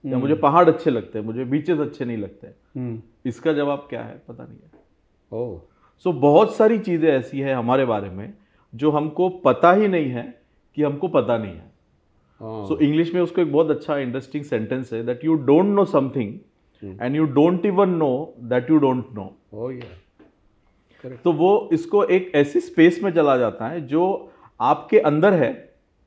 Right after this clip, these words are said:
Speaker 1: कुछ चीज़ें जो आपको चला रही है,
Speaker 2: हाँ।
Speaker 1: लेकिन आपको पता नहीं है कि वो आपको च-, कैसे चला रही है।
Speaker 2: तो आपका वो सबकॉन्शियस माइंड आपको
Speaker 1: राइट।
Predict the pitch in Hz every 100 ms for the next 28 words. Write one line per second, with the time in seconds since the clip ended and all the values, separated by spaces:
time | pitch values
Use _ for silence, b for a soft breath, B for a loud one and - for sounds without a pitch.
0 | _ _ 147 143 - 123 104 151 - 113
1 | 127 165 113 127 - - 185 165 127 160
2 | 175 123 107 - _ _ _ 101 110 143
3 | 165 165 180 160 139 165 180 180 175 180
4 | 156 139 - 147 - _ _ _ - 98
5 | 120 113 87 92 - - 90 _ _ _
6 | _ _ - 110 - 123 123 107 - 131
7 | 123 165 127 131 127 123 120 117 123 120
8 | - - -